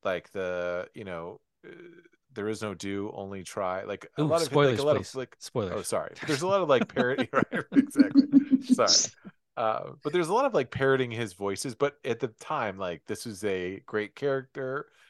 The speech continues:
Speaker 1: He was, like, totally, like, a shaman to, uh, to Luke in that, in that mud planet, as you described, Brandana.
Speaker 2: Yeah.
Speaker 1: Did all the things, really challenging. Like, he was a really interesting character. Um, I think, like,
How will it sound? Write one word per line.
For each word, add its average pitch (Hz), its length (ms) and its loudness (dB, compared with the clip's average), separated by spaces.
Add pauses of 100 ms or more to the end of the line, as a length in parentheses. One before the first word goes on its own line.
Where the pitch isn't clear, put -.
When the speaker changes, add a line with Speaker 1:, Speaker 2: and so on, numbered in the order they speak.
(200)
Speaker 1:
He 117 60 -12
was, 107 120 -4
like, 104 160 -2 (140)
totally, 120 500 -2
like, 101 240 0
a 92 440 -4 (520)
shaman 104 500 -6
to, 90 560 -8 (100)
uh, 87 280 -8
to 92 140 -10
Luke 104 500 -6
in 98 140 -10
that, 90 380 -6
in 110 120 -12
that 90 180 -8
mud 98 260 -4
planet, 95 380 -8
as 90 160 -10
you 92 80 -14 (100)
described, 95 540 -6
Brandana. 95 540 -10 (200)
Speaker 2:
Yeah. 131 220 0
Speaker 1:
Did 113 120 0
all 113 180 6
the 110 80 2
things, 113 360 -6
really 113 200 -2
challenging. 101 520 -8
Like, 92 200 -8
he 120 240 -10
was 107 240 -4
a 101 80 -8
really 98 440 -6
interesting 92 400 -14
character. 107 680 -8 (580)
Um, 107 200 -4 (160)
I 120 100 0
think, - 340 -4
like, 143 320 0